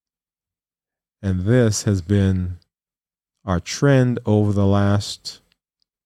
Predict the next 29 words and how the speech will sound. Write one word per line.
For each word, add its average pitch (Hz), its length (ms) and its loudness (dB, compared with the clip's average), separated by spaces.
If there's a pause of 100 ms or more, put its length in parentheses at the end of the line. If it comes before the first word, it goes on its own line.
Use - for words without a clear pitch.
(640)
month, 110 680 -4 (1080)
right? 107 180 -2
If 107 60 -8
you 117 80 0
remember, 131 200 2
I 107 60 0
came 113 280 -2
on, 117 440 0 (520)
uh, 107 180 -2
close 143 240 0
to 135 80 0
the 117 80 0
beginning 120 340 0
of 113 80 0
the 107 80 -2
month, 107 220 -2
say, 135 320 0
"Hey, 175 280 2
look 190 240 2
at 170 140 0
this. 175 340 0 (340)
I 139 240 0
have 143 360 2
gone 143 360 0
below 120 880 0 (420)
my, 107 680 0
uh, 98 320 -2
my 107 160 0
weight," 160 380 -2